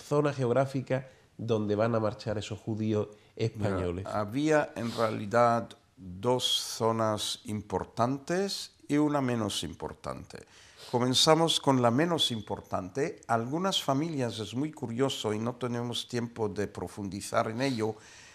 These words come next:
Speaker 2: llegaron a Italia,
Speaker 1: Ujú.
Speaker 2: un país supercatólico, y allí, eh, encontraron un refugio. Y hasta hoy, eh, eh, muchas familias, eh, que viven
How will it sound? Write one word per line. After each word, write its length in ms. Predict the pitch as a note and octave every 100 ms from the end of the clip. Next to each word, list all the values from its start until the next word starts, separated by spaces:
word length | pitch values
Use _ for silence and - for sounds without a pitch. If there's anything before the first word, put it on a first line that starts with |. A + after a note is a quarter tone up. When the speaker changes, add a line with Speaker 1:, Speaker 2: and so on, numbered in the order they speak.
| - -
Speaker 2:
llegaron 420 | C3+ C#3 F3 F3+
a 60 | E3+
Italia, 600 | - G3 G#3 D3+ F2+ - - -
Speaker 1:
Ujú. 400 | G2+ G#2+ C3 D3
Speaker 2:
un 100 | C#3+
país 380 | D#3+ D#3 E3+ -
supercatólico, 1200 | E3+ - E3+ - E3 G#3 G#3+ F#3+ - - D#2 - - _ -
y 120 | C3+
allí, 520 | D3+ G3 G#3+ G#3 -
eh, 400 | D3+ C#3+ C#3 C#3 C3+
encontraron 760 | C3+ C3+ C3 D#3+ D#3+ E3 D#3+
un 180 | D3+ D#3+
refugio. 760 | D3 C#3+ - A2+ - E2 C2 - - - - -
Y 120 | C#3+
hasta 320 | D#3+ - F3+
hoy, 400 | G3+ G3 F#3 F3+ -
eh, 400 | C3 C3 C3 - -
eh, 200 | A#2 A2+
muchas 720 | A2 G#2+ G#2+ B2 C3+ D#3 -
familias, 960 | - D3+ F3+ F#3 D3 B2+ B2+ - - -
eh, 220 | C2 B1
que 140 | - G2+
viven 560 | A#2 C3 B2+ A#2+ -